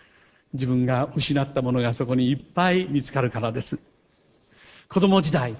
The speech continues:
それは全てが新鮮で、無邪気で、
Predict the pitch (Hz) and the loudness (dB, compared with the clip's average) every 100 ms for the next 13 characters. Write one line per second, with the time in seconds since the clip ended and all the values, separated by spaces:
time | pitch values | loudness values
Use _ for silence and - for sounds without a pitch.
0 | - _ _ - 151 160 156 147 139 - | -16 _ _ -4 0 4 4 2 -2 -10
1 | - - - - 294 330 302 - 254 233 | -20 -20 -8 -2 0 0 -2 -2 2 2
2 | - - 156 147 - 135 131 135 131 - | 2 2 2 2 0 0 0 -2 -6 -10
3 | - - - - 123 139 170 165 147 120 | -20 -20 -14 -2 2 4 4 2 0 -2
4 | 117 120 | -2 -4